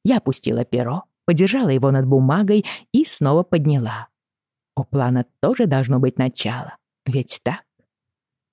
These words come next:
Чернила на кончике пера начали сохнуть. Я резко вытерла их и уже хотела снова окунуть перо в чернильницу,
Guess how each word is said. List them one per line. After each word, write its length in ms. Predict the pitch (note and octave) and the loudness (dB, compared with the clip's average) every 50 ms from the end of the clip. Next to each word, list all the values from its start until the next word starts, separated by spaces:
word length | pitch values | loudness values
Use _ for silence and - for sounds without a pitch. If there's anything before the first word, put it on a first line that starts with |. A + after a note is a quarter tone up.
| _ _ | _ _
Чернила 420 | _ - F3+ E3+ G3 A#3 B3+ C4+ C4 | _ 0 2 4 4 4 4 4 2
на 140 | B3 B3 B3 | 2 2 2
кончике 520 | - A3 G#3 G#3+ G#3+ - G#3 F3+ - G#3 | 2 4 4 4 4 2 0 0 0 0
пера 300 | F#3 - F3+ E3+ E3 E3 | 2 2 0 0 2 2
начали 380 | F3+ D#3+ D#3 D#3+ - E3 D3 D3 | 2 0 0 0 0 0 0 0
сохнуть. 800 | D3+ - - - C3 B2+ B2 - - - C#3 C#3 - - - _ _ _ _ _ _ _ | 0 -2 -4 -4 -4 -4 -4 -8 -8 -10 -10 -10 -10 -12 -20 _ _ _ _ _ _ _
Я 160 | - - D3 C#3 | -4 -2 0 0
резко 320 | C#3 C#3+ - - D3+ C#3+ | 0 0 0 0 -2 -2
вытерла 520 | C3 A#2+ E3 G#3+ A3 - C3+ C3 C3+ C3 | 0 0 -2 -2 0 -2 -2 0 0 2
их 260 | C3 C#3 C#3 C3 - - - - - - _ | 2 2 0 -2 -4 -8 -14 -16 -16 -12 _
и 80 | - E3 | -2 0
уже 180 | D#3 C#3 D3+ | 0 2 0
хотела 340 | C#3+ - D3 C#3 - C#3+ C#3+ | 0 0 -2 0 0 0 0
снова 360 | D3 - - A#3 B3 E3 C3 | 0 0 0 0 2 2 2
окунуть 380 | B2+ - - D3 C#3+ C#3+ C#3 - | 0 0 2 2 2 2 0 2
перо 240 | - D#3 C#3+ C3+ C#3 | 0 2 4 4 2
в 60 | - | 0
чернильницу, 800 | - - D3+ C3+ C3 D#3 F#3+ G3+ F#3 D3+ C#3+ C#3 - - D3+ D3+ | 2 0 2 2 4 4 4 4 4 4 2 0 0 0 -2 -2